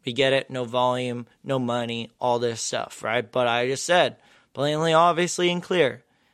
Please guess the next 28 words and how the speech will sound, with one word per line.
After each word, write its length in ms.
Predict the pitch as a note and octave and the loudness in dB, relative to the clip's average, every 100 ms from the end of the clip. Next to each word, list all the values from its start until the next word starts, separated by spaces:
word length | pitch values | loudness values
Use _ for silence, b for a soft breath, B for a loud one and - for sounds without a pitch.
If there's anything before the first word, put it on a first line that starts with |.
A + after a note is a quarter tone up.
| _ | _
and 120 | - B2 | -12 -4
you 60 | |
guys 180 | C3+ C3+ | -4 -2
can 100 | D#3+ | -2
apply 320 | D3 D#3+ D3 | 0 4 4
this 220 | C#3 B2+ | 4 -2
to 100 | - | -4
any 220 | B2 C#3 C#3 | -4 -2 0
area 280 | C#3 C3+ | 2 2
in 60 | C3 | 0
your 140 | C3 | -2
life. 340 | B2+ C#3+ A#2+ - | -2 -2 -4 -10
It's 160 | A2+ | -10
like, 200 | A#2+ A#2 | -8 -8
"Look, 280 | C3+ C3+ - b b b b b b - | -4 -6 -6 b b b b b b -6
we're 80 | |
not 100 | D#3 | -4
gonna 120 | F#3 D#3 | -2 -4
focus 440 | - C#3 C3+ A#2+ | -2 -2 -2 -8
on 120 | A#2+ | -8
the 60 | A2+ | -4
bullshit 580 | A#2 B2+ - B2+ A#2+ - | -4 -4 -2 -2 -2 -4
that 260 | A#2 - b b b _ | -6 -6 b b b _
we 160 | C3+ | 0
don't 140 | C#3 C#3 | 2 2
have 160 | C3 | -2
control 420 | - B2 - B2 | -4 -10 -6 -2
of, 360 | C#3 C#3 C#3 - | 0 0 -4 -16